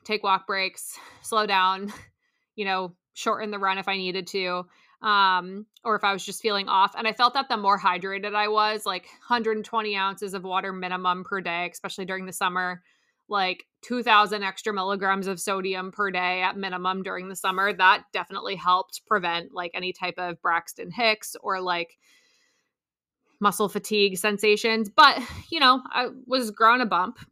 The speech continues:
<laughs> It was in my second trimester. So my center of gravity was shifting a little bit too. And I think that had an impact just on what muscles got tired.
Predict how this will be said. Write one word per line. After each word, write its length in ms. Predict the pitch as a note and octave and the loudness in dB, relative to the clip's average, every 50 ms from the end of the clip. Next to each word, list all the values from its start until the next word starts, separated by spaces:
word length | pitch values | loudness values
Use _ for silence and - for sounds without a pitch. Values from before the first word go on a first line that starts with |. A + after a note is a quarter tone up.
| - | -4
<laughs> 200 | C4+ B3+ - - | -2 -2 -2 -2
It 140 | D4+ B3+ - - | -6 -6 -6 -6
was 120 | A3+ A3+ | -8 -4
in 120 | A#3 A#3+ A#3+ | -4 -2 -2
my 100 | B3+ B3+ | -2 -2
second 320 | B3 C4+ C4 B3+ B3 A#3+ | -2 -2 -4 -4 -6 -6
trimester. 560 | B3 G3+ F#3+ F3+ F#3+ G3 - - A3+ A#3 C4 | -4 -4 -4 -4 -6 -8 -6 -4 -4 -4 -4
So 200 | C4 - G#3+ G#3 | -4 -2 -2 -2
my 340 | G#3 G3+ G3+ G3+ G3+ G3+ G3+ _ _ _ _ _ _ _ _ _ _ _ | 0 0 0 0 0 -2 -4 _ _ _ _ _ _ _ _ _ _ _
center 220 | - E4+ F#4 C#4 | -6 -4 -2 -2
of 60 | A3+ | 0
gravity 340 | G3+ G3+ G3+ F#3+ G3+ G3+ G3 | 4 4 4 4 4 0 0
was 120 | G3 F#3+ | 0 -2
shifting 340 | - - G3 - - G3 F#3+ | -4 -8 -8 -6 -6 -8 -6
a 80 | F#3 F#3 | -4 -4
little 180 | F#3 F#3 F#3+ | -4 -4 -4
bit 200 | F#3 F#3+ - - | -4 -4 -6 -6
too. 280 | - - G3 F#3 F#3+ G3+ - - - - | -4 -4 -2 -2 -2 -4 -6 -10 -14 -10
And 120 | G3+ G3 | -6 -6
I 40 | F#3+ | -6
think 180 | F3+ F#3+ F#3 F3 | -6 -6 -4 -2
that 160 | F3 - E3+ | -2 0 2
had 140 | G3 F#3+ F#3+ | 2 2 2
an 120 | F#3 F3+ | 0 -6
impact 500 | - G3 F3 - F#3 E3+ E3 - - - - | -6 -8 -4 0 0 0 0 -2 -10 -16 -14
just 200 | - F3 - - | -14 -14 -10 -4
on 400 | - G3 F#3 F3+ F3 F3 F3+ F3 - _ _ _ _ _ _ _ _ _ _ _ - _ | -2 0 2 2 0 -2 -6 -14 -16 _ _ _ _ _ _ _ _ _ _ _ -16 _
what 200 | G#3 G#3 G3+ G3 | 2 2 2 2
muscles 280 | F#3+ F3+ - G#3 F#3 | 0 -4 -4 -6 -4
got 160 | - F#3 F3+ | -4 -4 -4
tired. 400 | - - F3+ E3+ F3+ F#3+ A3+ A3+ | 0 2 2 2 2 0 -2 -2